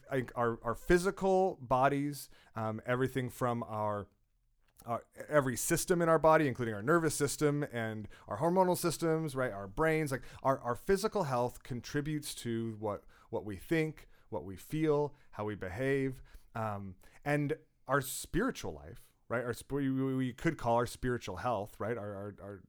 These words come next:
our spiritual l-, Christ-likeness and, and, and growth in Christ-likeness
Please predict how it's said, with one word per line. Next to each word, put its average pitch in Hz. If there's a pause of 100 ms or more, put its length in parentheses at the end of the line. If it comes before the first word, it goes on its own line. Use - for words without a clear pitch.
our 101
spiritual 127 (400)
l-, - (600)
Christ-likeness 117
and, 98
and, 98
and 101
growth 127
in 110
Christ-likeness 98